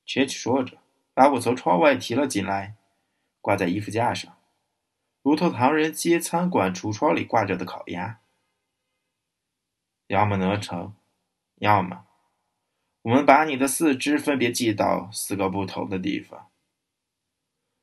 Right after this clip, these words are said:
说完，他们离开了祈祷高手，莫伊·伯顿费德的办公室。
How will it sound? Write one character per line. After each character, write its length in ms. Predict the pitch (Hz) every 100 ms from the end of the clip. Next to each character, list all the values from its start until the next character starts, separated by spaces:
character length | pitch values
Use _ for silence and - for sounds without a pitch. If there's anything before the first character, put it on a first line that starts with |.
| _ _ -
说 260 | - 175
完， 220 | 147 151
他 100 | 156
们 140 | 170 131
离 120 | 131
开 200 | - 165
了 60 | 131
祈 180 | -
祷 160 | 135 90
高 220 | 101 135
手， 320 | 151 - - - _ _ _ _ _
莫 280 | - 120 101
伊· 260 | 101 110 120 - _ _ _
伯 200 | - 90
顿 160 | 95 92
费 240 | 101 90
德 120 | -
的 80 | 90
办 140 | 87
公 180 | 98 92
室。 360 | 107 - 107